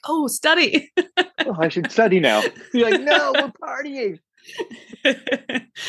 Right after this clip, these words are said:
Speaker 1: So,
Speaker 2: Oh my
Speaker 1: so yeah,
Speaker 2: God, that's
Speaker 1: it's
Speaker 2: so funny.
Speaker 1: just, i-, if you find yourself in a position where you need to, like, do something in, a, like you said, half-assing it, that's perfect way of thinking about it. Like,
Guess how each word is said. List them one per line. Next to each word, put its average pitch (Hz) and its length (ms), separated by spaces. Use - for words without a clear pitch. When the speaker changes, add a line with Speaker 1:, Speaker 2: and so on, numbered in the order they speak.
Speaker 1:
So, 208 360
Speaker 2:
Oh - 40
my 240 120
Speaker 1:
so 294 80
yeah, 269 260
Speaker 2:
God, 202 100
that's 247 120
Speaker 1:
it's 208 80
Speaker 2:
so 269 80
funny. - 100
Speaker 1:
just, - 120
i-, 247 240
if 320 200
you 330 140
find 269 340
yourself 262 320
in 226 80
a 214 60
position 202 400
where 190 100
you 185 140
need 185 300
to, 175 100
like, 180 320
do 202 160
something 185 680
in, 101 160
a, - 160
like 208 220
you 233 60
said, 196 180
half-assing - 520
it, - 100
that's - 160
perfect - 540
way - 200
of - 100
thinking - 280
about - 200
it. - 160
Like, - 240